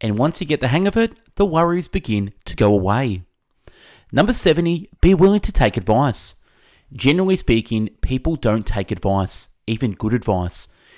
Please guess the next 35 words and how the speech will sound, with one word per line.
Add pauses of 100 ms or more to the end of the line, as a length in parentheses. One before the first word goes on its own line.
(160)
This
is
true (260)
even
when
the
advice
is
free (220)
and
when
it's
offered
with
love. (760)
Think
about
yourself. (400)
How
often
do
you
really
honestly (120)
take
someone
else's
advice? (360)
How
often
do
you
say
to
yourself